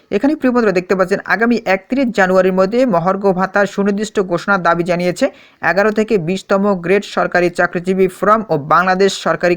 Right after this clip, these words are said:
কর্মচারী উন্নয়ন পরিষদ। একই সঙ্গে এই দাবি বাস্তবায়ন করা না হলে আগামী সাত ফেব্রুয়ারি কেন্দ্রীয় শহীদ মিনারে কর্মচারী মহাসমাবেশ করারও ঘোষণা দেন তারা। তো বুঝতেই পেরেছেন,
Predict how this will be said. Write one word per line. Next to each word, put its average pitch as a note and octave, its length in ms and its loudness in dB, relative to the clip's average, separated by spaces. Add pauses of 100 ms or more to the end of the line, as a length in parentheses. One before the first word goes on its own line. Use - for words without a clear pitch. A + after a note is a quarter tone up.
(120)
কর্মচারী F3+ 460 0 (140)
উন্নয়ন F3+ 360 -2
পরিষদ। C#3 340 -2 (400)
একই B3+ 240 0
সঙ্গে F3+ 340 0 (100)
এই F#3+ 160 2
দাবি G3 320 2
বাস্তবায়ন F#3 440 0
করা F3 180 2
না C#3+ 160 2
হলে F3 180 2 (320)
আগামী G3+ 280 2 (180)
সাত G#3 280 -2
ফেব্রুয়ারি G3 420 2 (120)
কেন্দ্রীয় G#3 340 2 (100)
শহীদ A3 300 2
মিনারে F3+ 320 2 (400)
কর্মচারী A#3 480 2 (140)
মহাসমাবেশ F#3+ 640 0 (140)
করারও F3+ 280 4 (140)
ঘোষণা E3 320 0
দেন D3+ 200 0
তারা। C3 160 0 (260)
তো - 120 -6
বুঝতেই F#3 320 0
পেরেছেন, G#3+ 280 2